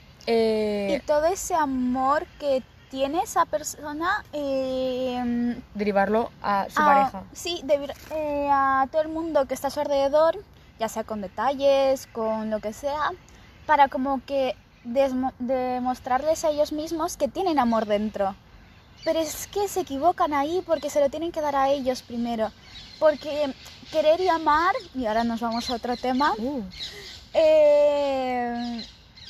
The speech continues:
Speaker 2: viene primero, lo tienes que hacer primero contigo mismo.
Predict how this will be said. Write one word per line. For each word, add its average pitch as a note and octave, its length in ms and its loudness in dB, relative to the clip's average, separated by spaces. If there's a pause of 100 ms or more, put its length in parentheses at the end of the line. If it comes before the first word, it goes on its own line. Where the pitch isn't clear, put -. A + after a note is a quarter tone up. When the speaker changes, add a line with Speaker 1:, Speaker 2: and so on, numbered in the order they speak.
(520)
Speaker 2:
viene D4+ 300 2
primero, D#4+ 680 4 (640)
lo C#4+ 180 4
tienes F4+ 540 -6
que - 100 -6
hacer D#4+ 320 -4
primero C4+ 380 0
contigo A#3+ 400 -2
mismo. G#3 500 -4